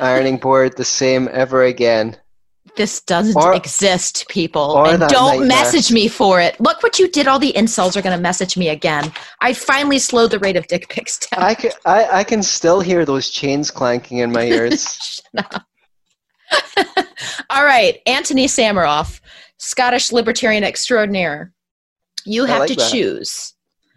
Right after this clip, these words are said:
Speaker 1: Can I put that on my business card?
Speaker 2: You can. It's official. I said it, so it's real.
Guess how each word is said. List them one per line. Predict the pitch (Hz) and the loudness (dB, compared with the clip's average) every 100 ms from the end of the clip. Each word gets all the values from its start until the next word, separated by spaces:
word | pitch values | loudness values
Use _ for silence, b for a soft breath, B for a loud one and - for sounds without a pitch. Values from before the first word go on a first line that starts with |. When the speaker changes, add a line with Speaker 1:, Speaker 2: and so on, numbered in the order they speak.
| - | -8
Speaker 1:
Can | 139 | -2
I | 143 | -2
put | - 151 | 0 0
that | 143 | 0
on | 131 127 | 0 -2
my | 120 | -2
business | 123 139 147 - | -2 -4 -8 -4
card? | 160 156 170 | 0 0 0
Speaker 2:
You | 247 | -2
can. | 320 359 156 | 0 0 2
It's | 185 240 | 0 0
official. | 208 175 202 147 | -2 -2 0 -2
I | 165 | -2
said | - 202 | 0 0
it, | 151 127 - | -2 -4 -6
so | 160 151 | -4 -4
it's | - 190 | -4 -6
real. | 202 110 - | -4 -4 -8